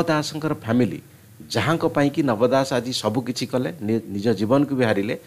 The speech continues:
ପୁଅ, ଝିଅ, ସ୍ତ୍ରୀ, ତାଙ୍କ କଥା କୁହାହଉଛି। ତ ସେମାନେ ଆଜି ପର୍ଯ୍ୟନ୍ତ ମୁହଁ ଖୋଲୁନାହାନ୍ତି କିମ୍ବା ସେମାନେ ଜାଣିପା-, ଜାଣିବାକୁ ଚାହୁଁନାହାନ୍ତି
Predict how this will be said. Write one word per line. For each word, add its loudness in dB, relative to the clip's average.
ପୁଅ, 4
ଝିଅ, 2
ସ୍ତ୍ରୀ, -2
ତାଙ୍କ -2
କଥା -6
କୁହାହଉଛି। -2
ତ -6
ସେମାନେ 2
ଆଜି 0
ପର୍ଯ୍ୟନ୍ତ -4
ମୁହଁ 0
ଖୋଲୁନାହାନ୍ତି 0
କିମ୍ବା 2
ସେମାନେ 2
ଜାଣିପା-, 0
ଜାଣିବାକୁ 2
ଚାହୁଁନାହାନ୍ତି 0